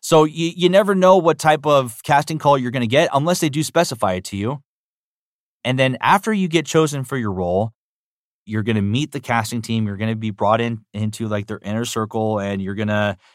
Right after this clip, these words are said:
talk things out, talk about your character, talk about rates, talk about recording process. Now you're gonna have casting crews, or you're just gonna have a crew in general that's gonna wanna do live recordings with you, meaning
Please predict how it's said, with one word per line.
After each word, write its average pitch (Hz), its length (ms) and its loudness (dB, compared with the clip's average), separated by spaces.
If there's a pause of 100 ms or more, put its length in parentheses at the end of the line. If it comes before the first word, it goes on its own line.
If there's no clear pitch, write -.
(340)
talk 139 260 2
things 147 260 -2
out, 131 220 6
talk 117 220 2
about 123 200 -2
your 123 120 -10
character, 135 480 -2
talk 101 240 -4
about 135 260 0
rates, 135 320 0
talk 101 200 -4
about 127 220 2
recording 143 460 -4
process. 131 600 0 (220)
Now 117 120 -2
you're 117 140 0
gonna 156 200 0
have 139 460 4 (960)
casting 185 420 2
crews, 117 460 -2
or 123 200 2
you're 131 120 0
just 156 160 -6
gonna 156 120 -2
have 143 140 4
a 117 60 -6
crew 151 240 -4
in 127 80 -2
general 151 260 0
that's 113 180 0
gonna 127 140 0
wanna 120 220 0
do 110 200 -2
live 104 320 0
recordings 147 440 -4
with 160 180 -4
you, 190 140 -4
meaning 123 360 -2